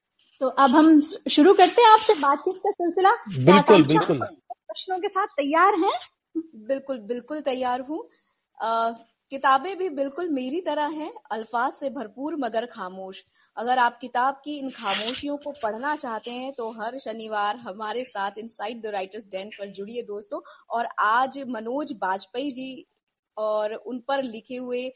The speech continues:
Speaker 3: अ, रचना मनोज बाजपेयी कुछ पाने की जिद, इसके रचनाकार हमारे साथ हैं पीयूष जी। और पीयूष जी, सबसे पहले तो मैं ये पूछना चाहूंगी कि व्यंग लेखन करते करते आपके दिमाग में ये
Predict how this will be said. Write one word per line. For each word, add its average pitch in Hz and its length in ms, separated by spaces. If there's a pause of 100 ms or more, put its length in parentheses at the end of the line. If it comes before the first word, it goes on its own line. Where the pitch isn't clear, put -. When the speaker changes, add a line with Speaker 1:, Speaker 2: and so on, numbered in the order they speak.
(280)
Speaker 3:
अ, 208 140
रचना 226 480
मनोज 247 440
बाजपेयी 247 340
कुछ 262 200
पाने 233 300
की 247 140
जिद, 208 220 (480)
इसके 269 220
रचनाकार 247 640
हमारे 233 300
साथ 226 300
हैं 240 160
पीयूष 269 380
जी। 247 360 (320)
और 226 140
पीयूष 277 300
जी, 285 220
सबसे 277 360
पहले 240 360
तो 269 240
मैं 262 120
ये 240 280
पूछना 240 320
चाहूंगी 226 420
कि 277 160
व्यंग 233 440
लेखन 285 500
करते 247 340
करते 240 440 (100)
आपके 226 320
दिमाग 262 320
में 294 100
ये 320 240